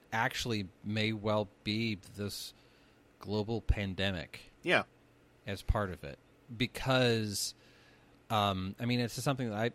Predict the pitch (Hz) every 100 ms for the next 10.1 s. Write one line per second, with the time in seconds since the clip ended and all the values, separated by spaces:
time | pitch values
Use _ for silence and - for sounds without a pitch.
0 | - 107 95 101 - 104 92 101 110 87
1 | 85 101 85 85 85 87 - 95 101 -
2 | 95 90 92 90 87 - - - - 95
3 | 92 107 101 101 95 101 98 92 90 87
4 | 87 90 87 85 90 87 87 87 85 -
5 | 87 85 90 85 85 85 90 87 82 85
6 | 85 82 85 - - - - - - -
7 | - - - 107 - - 101 90 104 95
8 | 92 - 90 - 98 92 85 92 90 87
9 | 101 90 90 98 87 85 90 92 85 85